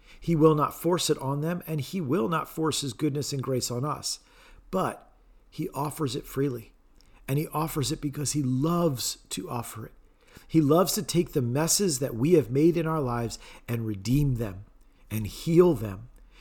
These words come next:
He loves to bring us up out of the pit, to rescue us from death, to bring us back to life. That is what our Creator loves to do for us.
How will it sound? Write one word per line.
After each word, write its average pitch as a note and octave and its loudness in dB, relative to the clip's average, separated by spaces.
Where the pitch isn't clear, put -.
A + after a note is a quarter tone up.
He D#3 4
loves D3 6
to E3 4
bring D3 4
us - -2
up E3 -2
out C3 4
of A#2 0
the A#2+ -4
pit, - -4
to D3+ 6
rescue D3+ 6
us C3+ 0
from B2 -2
death, A#2 -4
to - 0
bring D3 4
us - 0
back D#3+ 2
to D#3 2
life. C3 -2
That E3+ 4
is E3+ 6
what D#3 4
our D3 2
Creator C#3+ 4
loves F3+ 2
to D#3 0
do A#2+ 0
for - -6
us. - -8